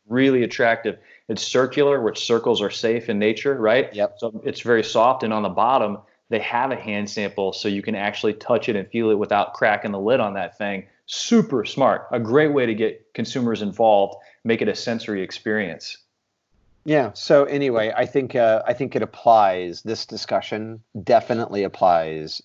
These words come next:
Speaker 2: to the top of bed and all of that. Not, not only that, but, uh, you know, that's where you make the money. That's
Speaker 1: Yeah,
Speaker 2: where you
Speaker 1: and
Speaker 2: have
Speaker 1: I'd
Speaker 2: the
Speaker 1: say,
Speaker 2: ticket.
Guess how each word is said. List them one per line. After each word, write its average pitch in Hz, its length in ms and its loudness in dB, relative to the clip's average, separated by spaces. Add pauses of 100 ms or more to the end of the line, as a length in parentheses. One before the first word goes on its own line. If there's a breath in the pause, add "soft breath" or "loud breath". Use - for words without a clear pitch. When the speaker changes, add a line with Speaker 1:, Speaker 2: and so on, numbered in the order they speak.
Speaker 2:
to 85 560 -2
the 92 120 -6
top 107 260 2
of 85 140 -4
bed 90 400 0 (640 soft breath)
and 202 140 6
all 160 160 12
of 139 80 8
that. 135 200 12
Not, 139 280 2
not 139 160 4
only 113 180 0
that, 90 260 0
but, 95 300 -6
uh, 90 400 2
you 101 100 -8
know, 82 140 -10 (200)
that's 95 220 -10
where 98 80 -4
you 90 80 -6
make 87 220 -10
the 87 40 -10
money. 85 340 -10 (1000 soft breath)
That's 165 160 0
Speaker 1:
Yeah, 127 60 6
Speaker 2:
where 151 100 8
you 131 60 6
Speaker 1:
and 139 80 4
Speaker 2:
have 143 100 -2
Speaker 1:
I'd 135 60 0
Speaker 2:
the - 80 -6
Speaker 1:
say, 98 80 -8
Speaker 2:
ticket. - 260 -10